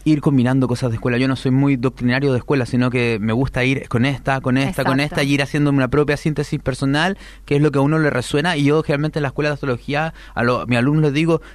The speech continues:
Speaker 1: estudien de diferentes profesores, prueben diferentes tipos de astrologías, prueben diferentes cosas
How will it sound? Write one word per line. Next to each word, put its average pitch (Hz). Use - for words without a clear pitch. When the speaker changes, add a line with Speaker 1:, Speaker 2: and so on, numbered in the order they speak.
Speaker 1:
estudien 160
de 147
diferentes 131
profesores, 120
prueben 139
diferentes 131
tipos 120
de 117
astrologías, 123
prueben 147
diferentes 139
cosas 160